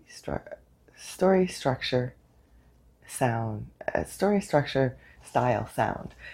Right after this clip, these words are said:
And by dividing things up that much, I've actually been able to write faster because, uh, I'm focusing on the story first and then the structure, um,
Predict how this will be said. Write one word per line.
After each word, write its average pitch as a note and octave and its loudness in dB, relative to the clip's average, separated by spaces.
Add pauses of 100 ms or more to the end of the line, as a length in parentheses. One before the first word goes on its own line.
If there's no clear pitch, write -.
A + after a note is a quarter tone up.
(140)
And C3 0
by C#3 10
dividing F3+ 4
things D#3 4
up C3 0
that C3 2
much, D3 -2 (300)
I've C3+ 2
actually C#3 0
been C3+ 2
able C3 2
to A#2+ 2
write A2+ 2
faster D3+ -2 (380)
because, C3 2
uh, A#2 0
I'm A#2 -2
focusing B2 -2
on A2+ -4 (440)
the A#2+ -2
story C#3 4
first - -2 (320)
and C3 2
then F3+ 8
the F3+ 2
structure, D#3+ 0 (380)
um, A#2+ 2